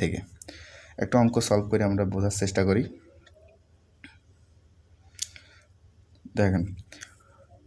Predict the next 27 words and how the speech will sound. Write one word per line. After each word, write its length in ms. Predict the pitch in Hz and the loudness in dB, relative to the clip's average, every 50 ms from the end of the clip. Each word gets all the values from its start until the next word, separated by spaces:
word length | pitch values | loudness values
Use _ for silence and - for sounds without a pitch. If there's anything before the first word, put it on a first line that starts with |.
| - 110 | -2 0
ম্যাথটি 260 | 113 117 117 - 135 120 | 0 0 2 2 4 4
হচ্ছে 260 | 120 - - - 104 110 143 - - - - - - - - _ _ _ - - _ _ _ _ _ _ - 101 | 4 4 2 2 2 2 0 -2 -6 -12 -18 -20 -20 -20 -20 _ _ _ -20 -20 _ _ _ _ _ _ -4 -2
একশো 200 | - - - 135 131 - | -2 0 0 0 0 2
পঁচিশ 300 | 113 107 104 - 113 107 101 104 | 2 0 2 4 4 2 4 4
বাই 140 | 107 104 117 147 165 - - - - - | 4 4 4 2 0 -4 -10 -14 -4 -2
সাতাশ 360 | 104 101 95 - 107 127 - - - - - - _ _ - - - - - | 0 0 2 2 2 0 0 -2 -6 -10 -16 -20 _ _ -16 -12 -12 -2 2
পাওয়ার 240 | 101 98 98 101 101 117 101 | 4 4 6 6 4 4 4
মাইনাস 260 | 101 101 98 104 107 - - | 4 4 4 2 0 0 2
টু 60 | 98 95 | 2 2
বাই 100 | 92 92 92 - | 4 2 2 0
থ্রি। 200 | 98 82 - 95 104 - - - - 107 | 0 0 0 -2 -6 -8 -10 -4 -2 -2
এর 80 | 104 - - | 0 2 4
জন্য 220 | - 127 117 107 101 110 143 - - - - - - 110 | 4 6 6 6 6 4 2 0 -4 -10 -20 -6 -2 -2
এর 100 | 113 - - - | 0 0 -2 -2
সহজ 320 | - 110 104 107 120 123 - - - - | 0 2 4 4 4 2 2 0 0 -2
প্রকাশ 280 | 98 92 92 82 - - - | 0 0 0 -2 -2 -4 -6
কী? 100 | - - - - - - _ _ - - - _ _ - | -8 -12 -12 -14 -18 -20 _ _ -20 -20 -20 _ _ -6
এটা 120 | - 104 107 107 - | -2 -2 -2 -2 0
সহজভাবে 380 | - 104 104 107 107 120 120 120 117 | 2 2 4 4 4 4 2 2 2
প্রকাশ 180 | 101 95 95 95 - - | 0 0 0 0 -2 -2
করা 160 | 95 98 98 95 | -2 0 0 0
যায় 120 | 101 95 95 | 0 0 0
কীভাবে? 260 | 104 101 104 110 131 120 | 0 0 2 2 2 2
এটা 120 | 101 - 101 104 | 2 0 -2 -2
আছে 120 | - - 113 - | -2 -4 -4 -2
সতেরোতম 420 | - 92 - 95 92 92 - 90 90 87 | -2 -2 0 -2 -2 -2 0 0 0 0
বিসিএস। 300 | 90 87 - - - - | 0 -2 -4 -6 -8 -10